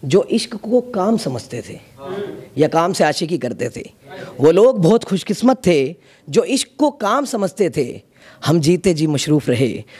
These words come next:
कुछ इश्क किया, कुछ काम किया। काम इश्क के आड़े आता रहा, कभी इश्क में काम उलझता रहा।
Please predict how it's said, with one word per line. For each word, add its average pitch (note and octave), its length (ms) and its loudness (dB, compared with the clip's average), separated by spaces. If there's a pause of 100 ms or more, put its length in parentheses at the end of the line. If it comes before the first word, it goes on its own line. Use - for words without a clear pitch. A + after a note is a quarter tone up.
(160)
कुछ F3+ 180 0
इश्क G#3+ 240 0
किया, D#3 220 -2
कुछ C#3 180 -6
काम G#2 240 -8
किया। G#2 260 -12 (1160)
काम G3+ 300 2
इश्क A#3+ 200 -2
के A3 160 4
आड़े G3+ 220 0
आता F#3+ 280 0
रहा, E3 260 0 (680)
कभी E3+ 200 4
इश्क G3+ 180 0
में E3 160 2
काम C#3+ 260 -4
उलझता A#2+ 340 -6
रहा। F#2+ 260 -10